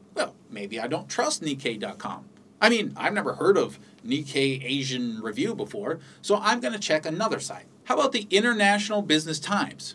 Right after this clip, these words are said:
What do they say is going on with Hong Kong? Oh, they've written, "The city is bracing for yet another weekend of protests and demonstrations." Hmm.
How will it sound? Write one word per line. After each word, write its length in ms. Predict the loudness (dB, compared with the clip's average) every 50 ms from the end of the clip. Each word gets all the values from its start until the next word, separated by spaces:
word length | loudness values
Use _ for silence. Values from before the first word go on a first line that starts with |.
| -12 -2
What 100 | 0 0
do 60 | 2 4
they 160 | 4 4 4
say 180 | 4 2 2
is 80 | 2 0
going 200 | -2 -2 -4 -4
on 120 | -6 -8
with 80 | -10 -10
Hong 180 | -12 -12 -12 -14
Kong? 220 | -16 -18 -20 -20 -20 -20 _ -20 -20 -20 -20 -20 _ -20 -14 -4 -2
Oh, 160 | -2 -2 0
they've 200 | -2 -2 0 0
written, 380 | 0 -2 -2 -4 -6 -6 -8 -10 -14 -20 -20 -6 -4
"The 180 | -4 -4 -2 -2
city 500 | -4 -4 -2 -2 0 0 0 0 2 2
is 180 | 0 0 0 -2
bracing 640 | -6 -6 0 0 2 2 2 -2 -4 -4 -6 -10 -16 -20 -16
for 400 | -6 0 2 2 2 2 0 -2
yet 280 | -2 -2 0 0 0 0
another 460 | -2 -2 -2 0 0 0 0 0 -2 -2
weekend 420 | -4 -6 -8 -6 -4 -4 -4 -2
of 160 | -4 -4 -6
protests 500 | -4 -2 -2 -2 0 0 0 0 0 0
and 240 | -2 -4 -4 -2 -2
demonstrations." 880 | -2 -2 -2 -2 -4 -2 0 0 0 0 -2 -6 -10 -14 -16 -20 -20 -20 _ _ _ _ -20 -20 _ _ _ -20 -20 _ _ -20 _ -12
Hmm. 340 | -8 -6 -6 -6 -6 -10